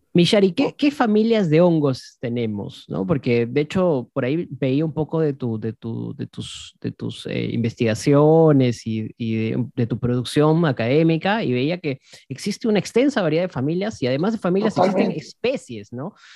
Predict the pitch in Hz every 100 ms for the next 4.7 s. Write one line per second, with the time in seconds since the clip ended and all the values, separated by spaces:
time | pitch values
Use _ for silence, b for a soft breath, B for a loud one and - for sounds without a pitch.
0 | B 127 131 175 208 175 113 117 151 220
1 | 180 151 180 165 202 370 214 - - 165
2 | 170 165 160 156 151 117 104 _ _ _
3 | _ _ _ - 151 131 - - 151 151
4 | - 170 190 240 247 247